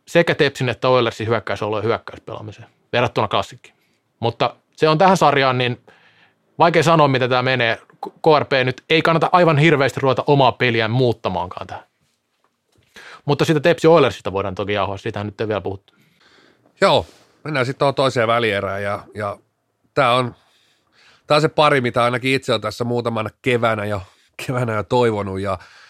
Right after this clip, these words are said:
Speaker 2: ja on ollut monta kevättä tossa, että T P S olisi lähtenyt selkeänä, selvänä ennakkosuosikkina tähän, tähän ottelupariin, mut kyllä mä sanoin, että vaikka mä näen Oilersissa edelleen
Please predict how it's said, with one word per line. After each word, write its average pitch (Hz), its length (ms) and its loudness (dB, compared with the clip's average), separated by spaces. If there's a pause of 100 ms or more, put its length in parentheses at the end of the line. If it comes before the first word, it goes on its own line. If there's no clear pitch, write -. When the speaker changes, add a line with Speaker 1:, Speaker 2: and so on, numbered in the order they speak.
(140)
Speaker 2:
ja 95 320 0 (1040)
on 131 160 -2
ollut 139 220 0
monta 143 240 -2
kevättä 139 420 0
tossa, 113 340 -2
että - 180 -8 (680)
T - 60 -6 (180)
P 104 140 0
S - 60 -8
olisi 110 140 -4
lähtenyt 113 300 -4
selkeänä, 107 680 -2
selvänä 131 480 0
ennakkosuosikkina 95 1000 -6
tähän, 101 240 -6 (580)
tähän 120 260 2
ottelupariin, 104 840 -2
mut 98 180 -10
kyllä 131 160 -2
mä 127 80 -4
sanoin, 135 340 -2
että - 180 -6 (1300)
vaikka 135 180 -2
mä 135 100 0
näen 147 180 2
Oilersissa 143 520 2
edelleen 120 460 2